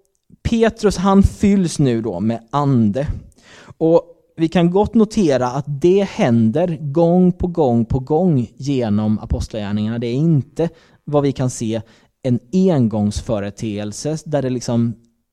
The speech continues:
en gång i livet, aldrig mer, utan det händer gång på gång på gång. Och det verkar som att det blir bättre <laughs> efter varje gång, att det blir mer andefyllt liv, så att det verkar vara en positiv grej att det händer.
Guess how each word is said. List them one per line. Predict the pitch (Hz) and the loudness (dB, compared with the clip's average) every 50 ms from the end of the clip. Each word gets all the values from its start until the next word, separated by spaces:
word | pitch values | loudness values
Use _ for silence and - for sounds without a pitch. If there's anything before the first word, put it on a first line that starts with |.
| _ _ | _ _
en | - 165 175 180 175 | -4 0 2 2 4
gång | 170 165 156 151 | 4 4 2 2
i | 156 | 0
livet, | 156 143 131 123 131 123 - | 0 0 0 0 -2 -4 -4
aldrig | - 139 135 127 117 113 107 | -6 -6 -4 -4 -2 -2 -2
mer, | 107 110 104 110 | -2 -4 -4 -8
utan | 110 - 143 | -6 -4 -4
det | 156 180 | -4 -4
händer | 180 - 214 165 135 123 117 117 113 | -2 0 0 0 2 0 0 -2 -4
gång | 110 107 143 151 170 185 190 190 190 190 | -6 -4 -2 -2 0 2 2 2 2 0
på | 185 - 196 | 0 -2 -2
gång | 180 175 139 113 107 110 110 | -2 0 0 0 0 -2 -4
på | - - | -6 -8
gång. | 113 113 90 80 104 127 - - _ _ - - - - | -10 -8 -8 -8 -10 -10 -12 -16 _ _ -20 -20 -20 -20
Och | - - - 139 | -14 -6 -2 0
det | 151 | 2
verkar | 175 170 - 156 | 2 2 0 0
som | - 202 180 156 139 | 0 2 2 2 2
att | 135 - | 0 0
det | - 147 139 135 131 | 0 0 2 2 2
blir | 123 147 151 135 127 | 0 0 -2 -2 -2
bättre | 123 120 170 165 - - _ - - 139 175 - - - - | -2 -4 -6 -6 -6 -8 _ -8 -4 -4 -4 -4 -6 -18 -20
<laughs> | _ _ - - - | _ _ -8 -2 0
efter | 202 175 - - 143 | 0 0 0 -2 2
varje | 139 175 147 147 131 | 4 4 4 4 4
gång, | 120 127 123 113 104 113 110 - - - 143 | 2 0 0 2 2 0 -2 -4 -14 -14 -6
att | - 143 - | -6 -4 -4
det | - 147 | -4 -4
blir | 147 151 143 139 135 131 131 135 - - _ | 0 2 4 4 4 4 0 -2 -10 -16 _
mer | - 139 143 147 165 196 196 196 175 160 160 151 156 - | 2 4 4 6 6 6 6 6 4 4 2 -2 -4 -4
andefyllt | - 165 170 165 147 120 117 101 - 123 117 107 101 - | -2 0 4 4 4 4 2 -2 -4 -6 -6 -6 -8 -8
liv, | 123 107 95 101 101 104 107 - - | -8 -8 -8 -8 -8 -8 -8 -10 -10
så | - - 123 | -8 -8 -8
att | 110 _ _ | -8 _ _
det | - - 127 139 139 143 151 | -14 -6 -2 -2 0 0 -2
verkar | 151 160 151 143 139 143 127 | -4 -6 -6 -6 -4 -4 -4
vara | 120 | -2
en | 113 110 | -4 -2
positiv | - - 147 143 - - - 160 151 - 120 107 107 | -2 -4 -4 -4 -10 -8 -8 -8 -6 -6 -8 -8 -8
grej | 113 113 104 107 110 110 | -10 -10 -10 -10 -12 -14
att | 104 107 - | -14 -14 -12
det | 113 104 104 | -12 -10 -10
händer. | 117 123 110 95 95 101 131 139 | -8 -8 -6 -6 -6 -6 -8 -10